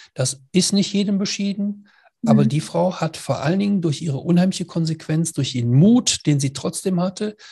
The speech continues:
Speaker 1: obwohl sie Zweifel hatte, wir haben das ja gehört, ich habe es ja extra nochmal betont, das muss man sagen, das ist möglich, wenn man kämpft, wenn man auch bereit ist, da zu investieren, im wahrsten Sinne des Wortes,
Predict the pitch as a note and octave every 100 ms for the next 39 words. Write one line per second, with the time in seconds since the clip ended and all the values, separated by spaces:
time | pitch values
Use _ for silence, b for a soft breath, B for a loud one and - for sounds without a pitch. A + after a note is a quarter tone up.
0 | B D3 C#3 D#3 D#3+ D#3 C#3+ - C3+ G3
1 | F#3+ D#3+ E3 E3 D3 C#3 C#3+ C#3+ - C#3
2 | - - - A#2 D3+ F3 - - - C3+
3 | - C#3 - D3 C#3+ B2+ B2 - D3 D#3
4 | B B B B B B B B _ _
5 | D3 D#3 - - - D3+ C#3+ D3 D3+ C#3+
6 | C#3 C#3 C#3 C3+ C3 B2+ C3+ C#3 E3+ F3
7 | E3+ D#3+ - C3 C3+ C3+ B2 - G3+ A3+
8 | - - - _ _ _ - B - D3
9 | C#3+ - B2+ C3 D3 C#3+ - - - _
10 | - C3+ C3+ D#3+ E3+ D3+ B2+ - - G#3
11 | A3 A3 - D3 C3+ D3 - C#3+ C#3 C3
12 | B2+ - C#3 - D#3 -